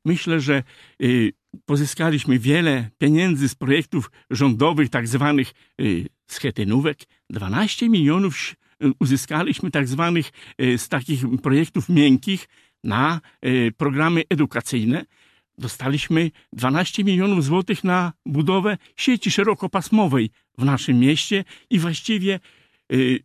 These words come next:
mamy już, y, program, to jest trzeci z kolei program, y, do, y, obsługi Urzędu Miasta i systematycznie go wdrażamy. To są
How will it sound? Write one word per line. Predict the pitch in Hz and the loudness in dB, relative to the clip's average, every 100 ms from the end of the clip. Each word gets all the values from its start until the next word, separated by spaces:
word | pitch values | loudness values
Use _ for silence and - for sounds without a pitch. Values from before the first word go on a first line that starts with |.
| - | -4
mamy | 156 208 202 | 0 2 2
już, | 190 165 - - - | 2 0 -2 -12 -4
y, | 127 113 - | -2 -2 -2
program, | 139 151 147 175 208 190 _ _ _ _ _ _ _ _ _ _ | 0 0 0 -2 -2 -6 _ _ _ _ _ _ _ _ _ _
to | - | -4
jest | 127 - | -4 -4
trzeci | - 175 - | -4 -4 -4
z | - | -10
kolei | - 156 180 185 | -4 -2 -2 -4
program, | - 160 170 190 185 - _ - | -4 -4 -2 -4 -6 -10 _ -4
y, | 123 117 120 | 0 0 0
do, | 127 135 139 - - | 0 0 0 -4 -4
y, | 123 107 | -4 -4
obsługi | 139 - 180 139 | -6 -2 -2 -2
Urzędu | 151 151 147 147 131 | 0 0 0 2 2
Miasta | 120 151 - 220 - | 2 0 -2 -4 -4
i | - | -4
systematycznie | - 143 147 120 - 254 240 220 | -4 -2 0 0 -2 -4 0 0
go | 165 190 - _ - | -2 -4 -10 _ -8
wdrażamy. | - 220 226 233 156 123 - _ - | -2 -2 0 0 0 -2 -6 _ -6
To | 110 | -6
są | - 135 | -2 -4